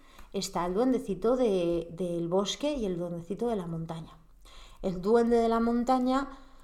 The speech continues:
pues realmente son como grandes maestros, grandes sabios, porque tienen tantos, tantos años. Los que están en casa a veces están enfadados, porque son, a veces son duendes que estaban en la naturaleza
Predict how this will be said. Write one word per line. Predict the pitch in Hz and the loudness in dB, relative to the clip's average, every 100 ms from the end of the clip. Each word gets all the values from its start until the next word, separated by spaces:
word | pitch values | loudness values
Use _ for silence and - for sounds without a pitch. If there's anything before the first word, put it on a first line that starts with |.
| - - | -14 -2
pues | 214 190 | -2 0
realmente | 190 196 202 214 | 0 2 0 -2
son | - 226 | -2 -2
como | 226 233 202 | 0 2 0
grandes | 208 208 214 208 180 | 0 0 2 0 -2
maestros, | 165 175 180 - 170 160 185 | -6 -6 -6 -8 -12 -10 -6
grandes | 180 190 180 | -2 0 -2
sabios, | - 185 190 185 | 0 0 0 -2
porque | - 170 170 | -8 -8 -6
tienen | 180 196 196 | -2 0 -2
tantos, | 185 165 185 208 202 | -2 -2 -2 -2 -4
tantos | 214 208 214 208 226 | -2 -2 -2 -4 -2
años. | 233 247 320 339 - - - - - - - - - - - - - - - - - | 0 0 -2 -6 -12 -18 -20 -20 -20 -20 -20 -20 -20 -20 -20 -20 -20 -20 -20 -8 2
Los | 214 214 | 2 2
que | 214 | -2
están | - 226 | 0 0
en | 233 233 | 2 2
casa | 262 262 277 269 - | 2 2 0 -4 -4
a | 175 | -2
veces | 180 185 202 214 | 0 0 -2 -2
están | 202 233 254 | -2 0 0
enfadados, | 262 262 170 190 175 170 - - | 0 -4 -2 0 0 0 -6 -8
porque | 185 180 170 | -10 -8 -6
son, | 202 208 208 - - | -4 -4 -6 -16 -8
a | 185 | -4
veces | 190 202 | -2 0
son | 214 214 | 0 2
duendes | 214 220 233 226 - | 0 0 -2 -4 -10
que | - | -6
estaban | 185 196 185 196 | -4 -2 0 0
en | 208 | 0
la | 214 | -2
naturaleza | 214 214 214 214 214 214 240 | -2 -4 -2 0 -2 0 0